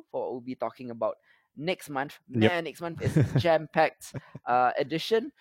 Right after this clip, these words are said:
Speaker 1: Um, it is Halloween month, of course, so, uh, there's a lot of, uh, horror-inspired, uh, titles out there.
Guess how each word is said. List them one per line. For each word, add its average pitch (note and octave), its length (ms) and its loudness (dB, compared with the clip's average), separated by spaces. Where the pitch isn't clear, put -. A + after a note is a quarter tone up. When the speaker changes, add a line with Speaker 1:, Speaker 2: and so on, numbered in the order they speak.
Speaker 1:
Um, C3 360 4
it D3+ 140 2
is D3 160 2
Halloween F#3+ 720 2
month, D#3 380 -6
of - 100 -20
course, F3+ 480 -2
so, D3+ 360 0
uh, C3+ 220 4
there's C#3 200 -2
a D#3 40 -4
lot D#3 160 2
of, A#2 180 -4
uh, A#2 120 0
horror-inspired, C#3+ 1000 0
uh, G#2+ 420 -2
titles E3 400 2
out E3+ 220 2
there. F#3 240 0